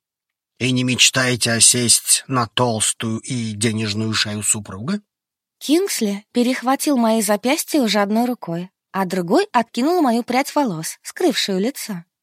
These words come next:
Speaker 1: "Не люблю разговаривать, когда не вижу собеседника".
Speaker 2: "Насмотрелись? А теперь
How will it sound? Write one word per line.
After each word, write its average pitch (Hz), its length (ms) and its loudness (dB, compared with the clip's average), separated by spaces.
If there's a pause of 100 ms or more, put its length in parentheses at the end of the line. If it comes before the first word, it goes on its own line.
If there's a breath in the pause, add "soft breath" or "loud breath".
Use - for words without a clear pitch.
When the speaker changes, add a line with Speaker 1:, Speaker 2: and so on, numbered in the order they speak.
(400)
Speaker 1:
"Не 123 240 -2
люблю 156 380 6
разговаривать, 131 720 4
когда 117 300 -2
не 117 140 0
вижу 110 260 -2
собеседника". 92 1000 0 (680)
Speaker 2:
"Насмотрелись? 330 920 2 (360)
А 247 140 -4
теперь - 500 -2